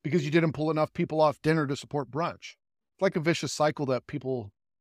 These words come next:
go through. Now, if you're in a kitchen that's staffed up and well prepared, and you have a prep team that's dedicated to that, or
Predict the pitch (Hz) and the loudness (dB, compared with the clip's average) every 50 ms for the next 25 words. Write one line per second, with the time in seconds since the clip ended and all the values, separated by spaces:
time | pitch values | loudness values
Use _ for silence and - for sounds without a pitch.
0 | _ _ - 110 139 147 151 - - 120 113 107 117 120 120 117 123 135 - - | _ _ -4 -2 -2 -2 -2 -4 -4 -4 -4 -2 -2 -2 -2 -2 -4 -6 -8 -12
1 | - - 143 143 139 135 131 - - 147 - - 139 127 113 - - - - 131 | -6 -4 -2 -2 -2 -2 -4 -2 -4 -4 -4 -2 -2 -2 -2 -4 -4 0 2 2
2 | 120 - - - 156 151 - _ _ _ _ _ _ _ _ _ _ 131 120 117 | 2 2 2 4 4 4 2 _ _ _ _ _ _ _ _ _ _ -6 -6 -4
3 | 113 107 110 - _ _ _ _ 123 123 113 101 - 113 101 - 156 160 160 156 | -6 -8 -10 -14 _ _ _ _ -6 -6 -6 -4 -6 -12 -6 0 2 4 6 6
4 | 151 151 139 147 - _ _ _ _ _ _ - 127 123 117 120 107 110 92 - | 6 4 2 -2 -10 _ _ _ _ _ _ -10 -8 -6 -4 -4 -6 -6 -8 2
5 | - 156 143 - - - 143 139 131 123 107 - - 139 131 127 117 - 135 127 | 2 2 2 2 0 -2 0 0 0 -2 -2 -2 -2 -2 -2 -2 -2 -4 -6 -6
6 | 123 - - 127 127 123 123 123 - - 131 131 131 127 123 120 120 | -4 -6 -6 -4 -2 -2 -2 -4 -4 -6 -2 0 0 2 0 0 -2